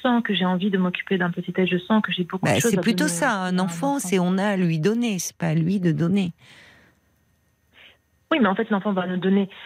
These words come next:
Speaker 1: euh, malgré lui, de, de, de, de sa présence, de, de, de, de tout ce qu'on va faire pour lui. Lui ne le sait pas, mais c'est aussi ce que l'enfant apporte à la maman. Mais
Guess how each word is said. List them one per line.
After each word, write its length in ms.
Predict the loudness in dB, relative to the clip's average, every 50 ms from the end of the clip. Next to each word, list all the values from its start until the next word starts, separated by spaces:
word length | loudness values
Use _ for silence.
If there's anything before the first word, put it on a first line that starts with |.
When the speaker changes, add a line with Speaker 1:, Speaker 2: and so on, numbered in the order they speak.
| -16 -10 -8
Speaker 1:
euh, 380 | -6 -4 -4 -4 -6 -6 -6 -4
malgré 400 | -2 0 0 0 0 2 0 2
lui, 240 | 2 0 -2 -2 -4
de, 160 | -4 -4 -4
de, 140 | -2 -4 -8 -10 -10 -14 -18 -16 -8
de, 120 | -6 -4 -4
de 120 | -4 -4 -2
sa 80 | -2 -2
présence, 520 | -2 0 0 0 2 2 2 2 2 2
de, 120 | 0 -2 -4
de, 100 | -4 -4
de, 180 | -2 -2 -2 -2 -4 -8
de 120 | -8 -8
tout 120 | -6 -4 -6
ce 80 | -4
qu'on 140 | 0 2 4
va 160 | 4 4 4
faire 260 | 2 0 0 -2 -2 -4
pour 140 | -4 -2 -2
lui. 320 | 0 2 0 0 0 -4 -6 -4 0
Lui 180 | 2 4 4 6
ne 160 | 6 4 4
le 80 | 2 0 -4
sait 60 | -6 -4
pas, 300 | -2 0 0 0 2 0
mais 160 | 0 -2 -4 -6
c'est 80 | -6
aussi 320 | -6 -6 -8 -8 -8 -10 -8
ce 80 | -6
que 100 | -4 -4
l'enfant 300 | -4 -4 -4 -4 -2 0
apporte 380 | 0 0 0 -4 -6 -6 -6 -8 -6
à 100 | -4 -4
la 100 | -2 0
maman. 320 | 2 4 4 4 4 2 -4 -12 -20 -18 -16 -16 -16 -16 -10 _ 0
Mais 180 | 0 0 0